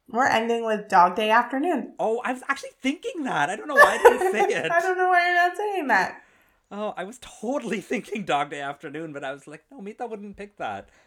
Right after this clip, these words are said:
Speaker 2: Now I'm curious why you picked this as your last movie.
Speaker 1: I just did.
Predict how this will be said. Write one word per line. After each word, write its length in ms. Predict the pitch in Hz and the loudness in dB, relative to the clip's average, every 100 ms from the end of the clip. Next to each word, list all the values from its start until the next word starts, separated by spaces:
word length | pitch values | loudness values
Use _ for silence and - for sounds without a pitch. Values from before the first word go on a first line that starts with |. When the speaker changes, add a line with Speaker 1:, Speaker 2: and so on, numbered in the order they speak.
| _ | _
Speaker 2:
Now 180 | 131 415 | -16 -14
I'm 100 | 156 | -16
curious 400 | 107 147 175 120 | -10 -8 -8 -10
why 160 | 113 147 | -10 -10
you 100 | 160 | -10
picked 240 | 147 - | -12 -12
this 180 | 127 - | -12 -8
as 140 | 120 101 | -10 -10
your 80 | 113 | -10
last 280 | 110 - 104 | -10 -12 -18
movie. 440 | 101 87 87 87 _ _ _ _ _ _ _ _ _ - | -20 -18 -20 -20 _ _ _ _ _ _ _ _ _ -4
Speaker 1:
I 80 | - 494 508 | -2 0 0
just 80 | - | 0
did. 320 | 175 220 | -2 -4